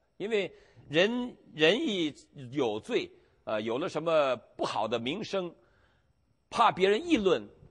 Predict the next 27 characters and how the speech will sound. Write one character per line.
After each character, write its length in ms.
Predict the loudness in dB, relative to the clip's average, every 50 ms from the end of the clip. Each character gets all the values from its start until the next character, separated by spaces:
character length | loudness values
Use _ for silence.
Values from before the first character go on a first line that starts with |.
| _ _ -12
他 140 | -10 -8
就 100 | -8 -8
不 180 | -8 -10 -8 -4
愿 160 | -2 -2 -2
意 80 | -2 -2
面 240 | -4 -4 -4 -4 -4
对 140 | -8 -10
别 160 | -8 -8 -10 -10
人。 160 | -10 -10 -14 -16 -18 -20 -20 -20 -16 _
啊， 80 | -8 -4
尤 180 | -2 -2 -2 -4
其 100 | -6 -6
在 140 | -2 -2
一 80 | -2 0
个 80 | -2 -4
小 340 | -4 -6 -6 -4 -4 -6
小 220 | -6 -6 -8 -10 -8
的 100 | -10 -12
村 240 | -10 -8 -8 -8 -6
落 160 | -6 -6 -6
里 120 | -8 -8
边， 220 | -6 -6 -6 -6 -8 -10 -18 -20 _
如 140 | -8 -4 0
果 140 | 2 2 2
一 80 | 2 2
个 100 | 2 2
人， 320 | 2 2 0 -2 -6